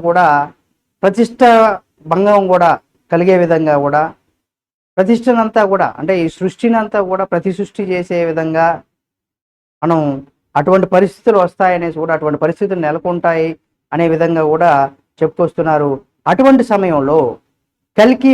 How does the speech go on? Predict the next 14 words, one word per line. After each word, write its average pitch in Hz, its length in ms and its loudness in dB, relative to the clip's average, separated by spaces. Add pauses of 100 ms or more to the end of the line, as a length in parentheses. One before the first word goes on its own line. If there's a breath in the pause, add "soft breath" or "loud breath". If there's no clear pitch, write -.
(100)
భగవానుడు 175 520 0 (320)
అవతరిస్తాడనేసి 151 960 -4
కూడా 147 160 2 (500)
చెప్తూ 147 300 -4
ఉన్నారు. 143 260 -2 (380)
ఇదిలా 220 240 4 (100)
ఉండగా 202 300 2 (720)
మనకు 208 280 0 (180)
రీసెంట్గా 220 480 0 (220)
నాగశ్విన్ 196 560 0
దర్శకత్వంలో 170 640 -4
ప్రభాస్ 170 400 2
హీరోగా 156 300 0
నటించినటువంటి 147 720 -2